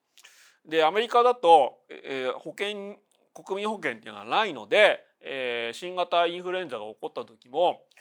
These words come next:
そのワクチンを受ける人が、まあ、まあ、まあ、他の先進国に比べて圧倒的に少なかった。で、えー、そうい-、その新型インフルエンザが、まあ、えー、流行した時に、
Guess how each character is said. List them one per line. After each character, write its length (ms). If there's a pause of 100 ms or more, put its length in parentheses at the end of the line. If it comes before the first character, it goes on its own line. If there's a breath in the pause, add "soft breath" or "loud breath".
(120)
そ 100
の 80
ワ 160
ク 100
チ 100
ン 60
を 60
受 80
け 80
る 80
人 160
が、 160
ま 140
あ、 20 (240)
ま 80
あ、 40 (180)
ま 140
あ、 40
他 260
の 220
先 180
進 140
国 180
に 80
比 80
べ 240
て 60
圧 140
倒 100
的 100
に 60
少 180
な 120
か 100
っ 100
た。 140 (640 soft breath)
で、 320
え 400
ー、 40
そ 140
う 40
い-、 60 (480)
そ 80
の 60
新 200
型 200
イ 80
ン 60
フ 80
ル 80
エ 40
ン 40
ザ 320 (440)
が、 320 (120)
ま 300
あ、 40
え 220
ー、 20
流 140
行 100
し 60
た 80
時 260
に、 340